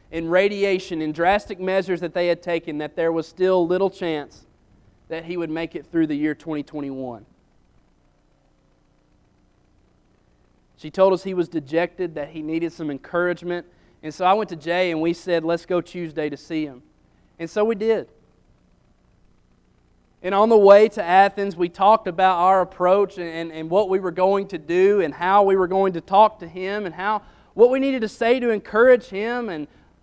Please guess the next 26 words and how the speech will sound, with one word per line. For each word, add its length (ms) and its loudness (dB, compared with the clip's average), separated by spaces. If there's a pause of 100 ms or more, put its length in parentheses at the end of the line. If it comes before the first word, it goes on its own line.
(140)
how 160 0
we 80 0
needed 220 -2
to 60 -4
pray 380 4
with 240 2
him 440 -2
and 160 -4 (340)
how 180 0
we 120 4
were 100 2
gonna 240 -4
just 200 -14
come 200 -4
back 220 -2
to 80 -8
Buford 400 -10
and 100 -10
go 160 -4
right 280 -4
back 200 -6
a-, 100 -12 (140)
along 420 -4
with 140 -10
our 160 -4
day. 240 -12